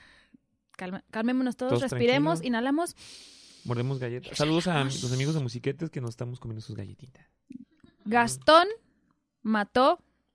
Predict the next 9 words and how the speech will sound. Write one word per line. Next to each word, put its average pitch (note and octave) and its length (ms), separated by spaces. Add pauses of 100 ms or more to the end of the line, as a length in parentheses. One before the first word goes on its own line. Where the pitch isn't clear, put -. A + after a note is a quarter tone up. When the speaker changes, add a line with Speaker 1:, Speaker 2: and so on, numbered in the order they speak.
(160)
Speaker 1:
a A3 120
la G3+ 120
mamá F#3 500
de A3 160
Bambi. E3 400 (840)
Speaker 2:
¿Cómo G3+ 220
qué? E4+ 280 (640)
¿Qué? E4+ 300 (1300)
Speaker 1:
¿Sí? C4 180